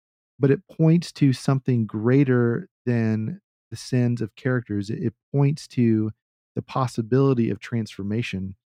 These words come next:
And it might take different forms when there's dragons or spaceships. But that I-, that whole idea that no one is too far gone, that, you know, that light can conquer the darkness,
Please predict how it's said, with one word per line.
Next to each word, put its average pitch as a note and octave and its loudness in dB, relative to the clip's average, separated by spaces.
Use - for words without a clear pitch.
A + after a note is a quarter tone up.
And B2 2
it F3+ 4
might F3+ 6
take C3 2
different C3 0
forms B2+ 2
when A#2+ 0
there's G#2+ 0
dragons A#2+ 2
or G#2 -2
spaceships. - -2
But C3 2
that D3 2
I-, C3+ 0
that C3 0
whole F#3+ 2
idea C#3 2
that B2+ -8
no C3+ 2
one D#3 4
is C3 -2
too C3+ -2
far A2+ -4
gone, G2 -4
that, A2+ -4
you A#2+ -4
know, G#2+ -2
that A#2 -4
light C#3 0
can B2+ -4
conquer A#2 -2
the G2+ -6
darkness, G2 -6